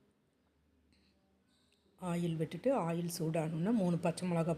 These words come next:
போட்டுக்கலாம். அதோட நம்ம பூண்டு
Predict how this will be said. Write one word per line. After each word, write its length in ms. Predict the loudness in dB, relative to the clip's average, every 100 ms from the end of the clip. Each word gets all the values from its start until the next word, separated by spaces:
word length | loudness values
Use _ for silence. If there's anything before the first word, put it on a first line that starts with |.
| -4
போட்டுக்கலாம். 480 | -8 -4 -2 -2 -4 -10 -20 -20 -20 _ _ _ _ _ _ _ _ _ _ _ _ _ _ _ _ _ _ -6
அதோட 280 | -2 0 0 0 -2
நம்ம 320 | -2 -4 -6 _ _ _ _ _ _ _ _ _ _ _ _ _ _ _
பூண்டு 260 | 2 4